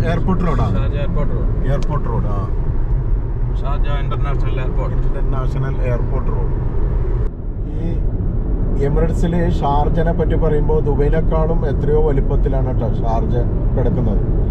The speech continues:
Speaker 1: ഒരുപാട് പാർക്കുകളുണ്ട് കേട്ടോ അവിടെ. ഫാമിലിയുമായി ഒന്നിച്ച് വന്ന് എൻജോയ് ചെയ്യാനുള്ള ഒരുപാട് വിസ്താരത്തിലുള്ള സ്ഥലങ്ങൾ. ഇതാ, ഇത് കണ്ടോ,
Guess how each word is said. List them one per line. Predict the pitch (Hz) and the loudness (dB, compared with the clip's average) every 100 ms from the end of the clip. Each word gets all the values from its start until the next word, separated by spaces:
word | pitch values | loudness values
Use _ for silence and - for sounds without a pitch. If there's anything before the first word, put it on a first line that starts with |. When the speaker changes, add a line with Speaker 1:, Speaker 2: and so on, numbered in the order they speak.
| - - | 0 0
Speaker 1:
ഒരുപാട് | 165 180 190 196 - | 2 2 2 0 0
പാർക്കുകളുണ്ട് | 175 175 175 - 190 175 147 117 | 0 2 0 2 2 2 0 0
കേട്ടോ | 113 113 113 | 0 0 0
അവിടെ. | 113 - - - - - - - - - - 113 | 0 0 0 0 0 0 0 -2 0 0 -2 0
ഫാമിലിയുമായി | - 139 139 151 160 160 156 151 156 - - 131 | 0 2 0 0 0 2 2 2 0 0 0 0
ഒന്നിച്ച് | 147 147 - 156 | 2 0 0 0
വന്ന് | 147 143 147 | 2 2 0
എൻജോയ് | 135 135 147 147 | 2 2 2 0
ചെയ്യാനുള്ള | 147 143 139 139 151 165 | 0 0 0 0 0 0
ഒരുപാട് | 143 147 147 - 175 165 - - - - - - - | 0 2 2 0 0 0 0 0 0 0 0 -2 0
വിസ്താരത്തിലുള്ള | - - 131 165 - - - - 156 | 0 0 2 2 0 0 0 2 2
സ്ഥലങ്ങൾ. | 156 135 123 107 113 | 2 2 0 -2 0
ഇതാ, | - 123 | 0 0
ഇത് | - 139 | 0 0
കണ്ടോ, | 127 - | 0 0